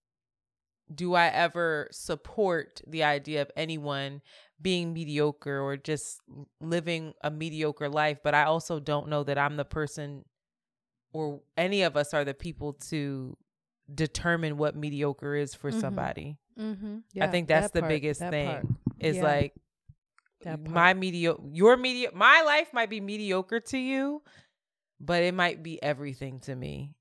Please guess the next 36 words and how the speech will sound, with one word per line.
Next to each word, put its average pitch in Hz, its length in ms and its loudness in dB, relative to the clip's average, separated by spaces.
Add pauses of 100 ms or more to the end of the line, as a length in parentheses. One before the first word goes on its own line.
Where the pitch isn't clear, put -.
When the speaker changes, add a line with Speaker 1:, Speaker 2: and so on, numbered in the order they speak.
(100)
Speaker 1:
Again, 160 400 -4
I 151 120 0
Speaker 2:
Mm-hmm. 220 120 -4
Speaker 1:
always 175 340 4
go 175 120 -2
back 151 300 2
to 160 60 -10
that 156 160 2
man 151 260 -6
on 143 140 -6
Co-, 156 300 -8
in 156 160 -2
Costa 151 380 -2
Rica 143 520 -8
who 180 140 -2
walked 151 380 4
that 175 240 2
beach 165 360 -8
every 156 300 -2
day 147 320 2
holding 151 400 -4
his 170 180 -4
son 151 520 -2 (800)
in 156 180 -2
a, 147 400 -2 (240)
in, 165 160 -8
like, 143 180 -8
a 147 80 -4
wrap 143 420 -2 (760)
and 147 460 -2 (100)
bartered. 147 640 -2 (960)
I 160 60 0
remember 160 300 0
talking 175 460 -2
to 160 80 -6
him 160 140 -2